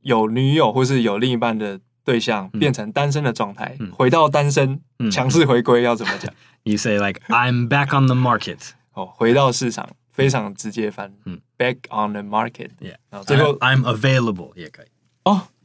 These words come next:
Speaker 1: 真的，我现在是可以
Speaker 2: Yeah, yeah, yeah, yeah。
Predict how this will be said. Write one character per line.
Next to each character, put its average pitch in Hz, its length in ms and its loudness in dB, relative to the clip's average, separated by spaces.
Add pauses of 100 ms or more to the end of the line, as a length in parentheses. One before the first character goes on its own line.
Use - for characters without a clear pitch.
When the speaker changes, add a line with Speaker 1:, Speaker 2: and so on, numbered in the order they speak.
(140)
Speaker 1:
真 131 120 -8
的， 117 100 -4
我 113 120 0
现 160 140 2
在 151 120 4
是 139 440 2 (600)
可 135 200 4
以 127 380 4
Speaker 2:
Yeah, 95 200 -8
yeah, 82 180 -12
yeah, - 40 -18
yeah。 92 160 -20